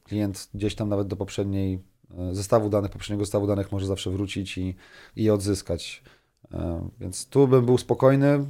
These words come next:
Znowu pytanie po stronie bardziej biznesowej u klienta, czy tam ktoś czegoś, nazwijmy to, nie kliknie, nie usunie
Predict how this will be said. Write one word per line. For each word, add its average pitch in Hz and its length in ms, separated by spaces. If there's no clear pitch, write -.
Znowu 127 640
pytanie 120 340
po 117 100
stronie 113 280
bardziej 113 240
biznesowej 110 460
u 104 60
klienta, 104 340
czy - 120
tam 104 180
ktoś 101 280
czegoś, 95 540
nazwijmy 98 280
to, 98 80
nie 98 100
kliknie, 104 280
nie 101 100
usunie 104 440